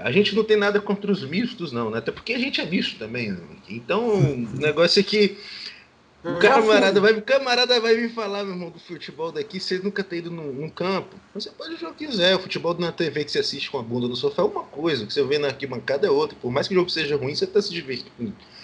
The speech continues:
Speaker 1: Você tá se divertindo. E qual a diferença de ver um Vasco e Nova Iguaçu pra um Espírito S-, pra um Vitória e, e Vila Velhense aqui? Que padrão tático inovador tem lá do,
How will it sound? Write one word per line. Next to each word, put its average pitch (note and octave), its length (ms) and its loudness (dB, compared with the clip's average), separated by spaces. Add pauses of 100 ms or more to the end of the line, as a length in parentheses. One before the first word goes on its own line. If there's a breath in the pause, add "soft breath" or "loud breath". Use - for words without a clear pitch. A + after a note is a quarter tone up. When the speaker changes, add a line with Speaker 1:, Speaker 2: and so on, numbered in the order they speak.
(300 loud breath)
Speaker 1:
Você - 200 -8
tá A#2+ 120 4
se - 100 -4
divertindo. G#2+ 540 -4
E B2 40 0
qual E3 160 4
a G3+ 40 6
diferença D3+ 500 4
de C3+ 140 -6
ver C3+ 120 0
um C3+ 140 2
Vasco B2 420 -4
e B2+ 40 -2
Nova B2+ 220 0
Iguaçu B2 420 0
pra D3+ 160 -6
um E3 140 -2
Espírito C3 420 -6
S-, - 280 -4
pra - 160 -8
um A#2+ 260 2
Vitória A2+ 600 0
e, A2+ 380 0 (840 loud breath)
e A#2 280 4
Vila A#2 240 2
Velhense G#2+ 440 -2
aqui? F2 300 -10 (100)
Que B2 60 -10
padrão B2 420 0
tático A#2+ 380 -4
inovador A#2+ 520 -2
tem A#2+ 180 -6
lá A2 240 -4
do, G#2+ 400 -10